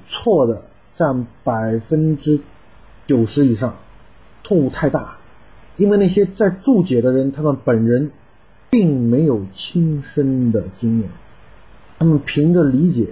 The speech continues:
凭着自己的聪明在解释他从来也没有经历过的禅定现象，对，这无一例外的会产生错误。你在讲一件你根本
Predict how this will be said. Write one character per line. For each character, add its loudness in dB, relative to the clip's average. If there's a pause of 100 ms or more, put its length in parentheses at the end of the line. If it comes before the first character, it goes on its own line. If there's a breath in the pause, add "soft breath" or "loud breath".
(600)
凭 2
着 2 (640)
自 0
己 -8
的 0
聪 0
明 0 (500)
在 0 (340)
解 0
释 0 (680)
他 -4
从 0
来 4
也 4
没 -2
有 0
经 2
历 0
过 0
的 -2
禅 -4
定 -4
现 -8
象， -14 (580)
对， 2 (180)
这 0 (600)
无 0
一 2
例 4
外 2
的 -10 (100)
会 0
产 -10
生 -4
错 -6
误。 -12 (640)
你 -2
在 0
讲 0
一 2
件 2
你 0
根 0
本 0